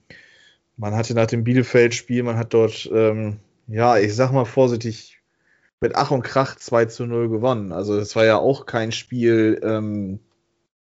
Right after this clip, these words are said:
wo man sagt, ja, Werder hatte da absolut die besseren Möglichkeiten. Die Statistik hat eigentlich sogar im Gegenteil auch eher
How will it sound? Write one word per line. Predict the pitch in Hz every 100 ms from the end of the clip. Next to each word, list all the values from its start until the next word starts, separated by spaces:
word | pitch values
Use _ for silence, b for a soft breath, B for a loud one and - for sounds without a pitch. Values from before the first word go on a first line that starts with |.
| _ _ _ -
wo | 123
man | 123 117
sagt, | 117 107
ja, | 120 110
Werder | 113 107
hatte | 117 113
da | 110 107
absolut | 107 - 120 107 107 - -
die | 107
besseren | 110 107 113 101 104
Möglichkeiten. | 131 113 - 113 95 104 107 B B B B B
Die | -
Statistik | 117 123 127 123
hat | 117
eigentlich | 90 117 113 107
sogar | 117
im | 110
Gegenteil | 120 120 117 113 95
auch | 110 113 -
eher | 131 135 127 113